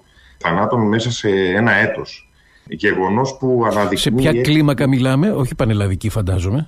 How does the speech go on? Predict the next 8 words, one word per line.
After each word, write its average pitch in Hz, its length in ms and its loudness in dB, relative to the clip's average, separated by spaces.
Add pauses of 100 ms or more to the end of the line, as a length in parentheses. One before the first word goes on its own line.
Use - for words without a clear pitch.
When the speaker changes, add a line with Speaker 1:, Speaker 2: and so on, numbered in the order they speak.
(100)
Speaker 1:
Μιλάμε, 101 360 0
όχι, 110 260 -2
μιλάμε 95 300 -2
φυσικά 104 440 -2
σε, 92 300 0
σε 95 160 -4
παγκόσμια 107 480 -2
κλίμακα, 90 600 -2